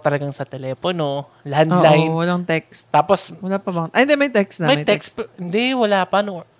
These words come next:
Speaker 1: Siguro
Speaker 2: Meron.
Speaker 1: nung nagkakilala tayo, text
Speaker 2: Oo,
Speaker 1: na.
Speaker 2: oo.
Speaker 1: Pero ako, yung mga unang
Speaker 2: Yung
Speaker 1: phone
Speaker 2: sa chat,
Speaker 1: calls ko
Speaker 2: oo,
Speaker 1: sa
Speaker 2: wala
Speaker 1: chat,
Speaker 2: pa.
Speaker 1: wala pa.
Speaker 2: Oo nga.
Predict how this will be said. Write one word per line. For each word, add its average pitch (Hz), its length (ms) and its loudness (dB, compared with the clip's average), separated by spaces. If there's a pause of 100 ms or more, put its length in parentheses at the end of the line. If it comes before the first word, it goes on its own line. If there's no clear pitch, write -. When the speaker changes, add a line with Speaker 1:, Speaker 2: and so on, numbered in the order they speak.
(460)
Speaker 1:
Siguro 302 340 6
Speaker 2:
Meron. 339 80 8
Speaker 1:
nung 160 160 8
nagkakilala 208 540 6
tayo, 147 420 0 (240)
text 190 240 2
Speaker 2:
Oo, 175 140 2
Speaker 1:
na. 147 80 2 (100)
Speaker 2:
oo. 165 280 -6 (100)
Speaker 1:
Pero 247 260 6
ako, 240 220 4
yung 208 180 4
mga 196 140 2
unang 185 340 2
Speaker 2:
Yung 175 80 -8
Speaker 1:
phone 202 240 8
Speaker 2:
sa 190 60 -4
chat, - 100 0
Speaker 1:
calls 190 220 6
ko 180 100 6
Speaker 2:
oo, 170 140 8
Speaker 1:
sa 175 80 6
Speaker 2:
wala 170 160 4
Speaker 1:
chat, 151 160 4
Speaker 2:
pa. 151 80 -2 (320)
Speaker 1:
wala 247 260 4
pa. 135 220 2 (480)
Speaker 2:
Oo 151 240 -10
nga. 143 100 -14